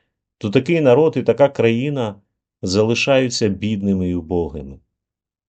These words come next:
Найбільша біда — це духовна вбогість. А отже, лихо тим народам, яким бракує культури,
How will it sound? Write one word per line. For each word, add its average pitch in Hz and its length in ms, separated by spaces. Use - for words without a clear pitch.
Найбільша 101 680
біда — 104 400
це 98 300
духовна 92 680
вбогість. 76 720
А 110 100
отже, 139 260
лихо 139 440
тим 147 240
народам, 135 500
яким 120 340
бракує 113 520
культури, 113 680